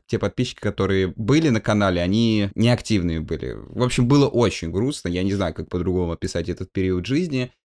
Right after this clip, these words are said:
и мне пришлось пойти, как я уже и сказал, на платную Макаровку. Плюс это, плюс, э, то, что я отработал все лето, и,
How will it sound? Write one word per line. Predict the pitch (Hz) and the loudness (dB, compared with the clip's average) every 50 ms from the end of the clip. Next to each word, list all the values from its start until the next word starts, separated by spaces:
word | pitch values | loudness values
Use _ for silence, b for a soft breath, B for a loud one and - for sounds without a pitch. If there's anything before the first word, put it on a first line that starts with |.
| _ - | _ -2
и | 135 156 | 0 0
мне | 131 101 117 127 | 2 2 2 0
пришлось | 123 - 104 - - 120 117 - | 0 -2 -4 -2 -2 -2 -2 0
пойти, | - 95 95 92 - - 113 117 120 117 120 - _ | 0 -2 -2 -2 -2 -4 -2 -2 -2 -2 -4 -6 _
как | - 98 90 - | -4 -4 -2 0
я | 95 90 | -2 -2
уже | 90 92 92 | 0 0 -2
и | 90 | -2
сказал, | - - 104 101 123 131 120 | -2 -4 -2 -2 0 0 0
на | 104 90 | -2 -4
платную | - 107 110 104 - 101 | -2 -2 -2 -2 -2 -2
Макаровку. | 98 98 98 - 156 156 147 - - - 127 120 - _ - | -2 -2 -2 -2 0 -2 -2 -2 0 0 0 0 0 _ 0
Плюс | 135 139 143 139 135 - | 2 4 4 4 4 4
это, | 147 160 170 - 156 147 147 - - - - - _ - | 2 2 2 2 0 -2 -2 -2 -8 -18 -20 -20 _ -4
плюс, | 123 117 123 127 123 123 - - - - 101 | 0 2 2 2 2 0 -2 -6 -6 -4 -2
э, | 98 95 95 95 90 - | 0 0 0 0 -2 -2
то, | - 101 | -4 -6
что | - - - 95 | -6 -2 -2 0
я | 98 95 | 2 2
отработал | 92 - 98 101 90 90 98 92 - 95 | 0 0 -2 -4 -2 -2 -2 -2 -2 -4
все | 92 - - - 98 | -4 -4 -2 0 0
лето, | 90 92 95 90 - - 90 87 | 2 2 0 0 -2 -2 -2 0
и, | 87 87 87 87 87 87 87 85 | 0 0 0 0 0 0 -2 -2